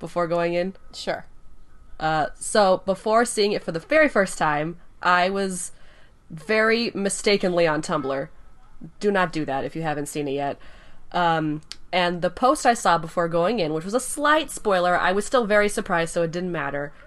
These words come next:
Speaker 1: But the post said, you know, "Question from my friend. Who dies in Infinity War?" And it says, "Answer.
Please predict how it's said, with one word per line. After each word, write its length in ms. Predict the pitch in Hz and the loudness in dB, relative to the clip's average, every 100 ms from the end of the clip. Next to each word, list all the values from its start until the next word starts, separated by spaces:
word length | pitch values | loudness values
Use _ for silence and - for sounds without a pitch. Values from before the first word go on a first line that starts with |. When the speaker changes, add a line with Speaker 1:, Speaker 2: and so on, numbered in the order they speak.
| - | -2
Speaker 1:
But 160 | 190 190 | 0 0
the 80 | |
post 380 | 180 226 214 220 - | 0 4 4 2 2
said, 400 | 185 170 165 165 - - - - | 4 4 0 -6 -16 -16 -18 -10
you 80 | 170 | -4
know, 220 | 160 156 156 - - - - - - - - | -2 -4 -6 -18 -16 -16 -14 -18 -18 -20 -16
"Question 360 | - 226 - 220 | 0 0 2 0
from 200 | 220 202 | 0 0
my 120 | 185 | 0
friend. 440 | 175 175 131 135 - - - - - - - - - | 0 0 0 -6 -12 -16 -16 -16 -16 -20 -20 -20 -6
Who 200 | 277 262 | 0 2
dies 380 | 214 208 185 180 | 2 2 2 0
in 60 | |
Infinity 420 | 175 170 202 175 160 | -2 0 0 0 0
War?" 400 | 147 139 139 - - | 0 -2 -4 -10 0
And 240 | 170 160 | 2 2
it 60 | 156 | -2
says, 380 | - 165 156 151 - - | -2 -2 -2 -8 -8 0
"Answer. 600 | 185 165 - 139 135 | 0 0 -2 -4 -4